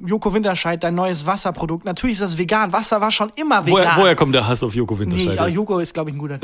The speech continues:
Speaker 2: ein
Speaker 1: Typ. Da
Speaker 2: guter
Speaker 1: war
Speaker 2: Typ.
Speaker 1: kein, das war einfach nur Ermal-, äh, also eine Ermal-, Ermangel-, oh, fuck!
Speaker 2: <laughs>
Speaker 1: Ermangelung
Speaker 2: Gott sei Dank
Speaker 1: an
Speaker 2: hast du nichts mit Worten.
Speaker 1: Jesus. Erm-, Ermang-,
Speaker 2: <laughs> Schlaganfall.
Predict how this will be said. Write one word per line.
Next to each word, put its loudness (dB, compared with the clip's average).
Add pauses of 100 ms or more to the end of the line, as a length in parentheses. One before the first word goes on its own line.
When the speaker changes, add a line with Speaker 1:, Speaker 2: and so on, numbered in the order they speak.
Speaker 2:
ein -2
Speaker 1:
Typ. -2
Da 0
Speaker 2:
guter 2
Speaker 1:
war 2
Speaker 2:
Typ. 0
Speaker 1:
kein, 0
das -4
war 0
einfach -4
nur -2
Ermal-, -2
äh, -6
also -4
eine -4
Ermal-, -2
Ermangel-, -4
oh, -8
fuck! 2 (1900)
Speaker 2:
<laughs> 0 (680)
Speaker 1:
Ermangelung 2
Speaker 2:
Gott 4
sei 6
Dank 4
Speaker 1:
an 4
Speaker 2:
hast 2
du 4
nichts -2
mit -4
Worten. -2
Speaker 1:
Jesus. -8 (180)
Erm-, -8 (180)
Ermang-, -8 (500)
Speaker 2:
<laughs> -18
Schlaganfall. 0